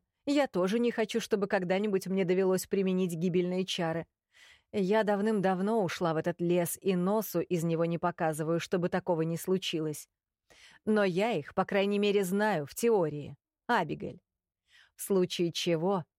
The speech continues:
я не останусь безоружной". "Все равно не буду", —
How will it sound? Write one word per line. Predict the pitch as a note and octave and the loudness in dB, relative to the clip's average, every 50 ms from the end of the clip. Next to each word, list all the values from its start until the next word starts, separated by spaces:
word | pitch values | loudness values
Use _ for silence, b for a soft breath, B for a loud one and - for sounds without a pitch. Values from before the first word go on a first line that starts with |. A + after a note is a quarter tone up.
| _ _ _ | _ _ _
я | G#3 G3 A3 G3+ | 0 0 2 2
не | F#3+ F#3+ F3+ | 2 2 0
останусь | F3+ E3+ - - - F3+ F#3 G3+ G#3+ G3 | 0 -2 -2 -2 -2 0 0 0 0 0
безоружной". | F3 E3+ E3+ D#3 F3+ F#3 F#3+ F3+ D#3 B2+ D3+ D#3 - C#3+ - _ _ _ _ _ _ _ _ _ _ _ _ _ _ _ _ _ _ _ _ _ _ _ _ | 0 0 0 2 2 0 0 -2 -2 -4 -8 -10 -10 -12 -14 _ _ _ _ _ _ _ _ _ _ _ _ _ _ _ _ _ _ _ _ _ _ _ _
"Все | - - - - D#3 E3 F3 | -16 -16 -10 -6 -2 0 0
равно | F3+ G3 G3 F#3+ G#3 G#3+ | 2 0 0 0 0 0
не | G#3+ A3+ B3 | 2 0 0
буду", — | A3 G#3+ B3 A#3+ G#3+ F#3 G3+ F#3+ F3 E3 | 0 0 0 0 2 2 2 0 0 -2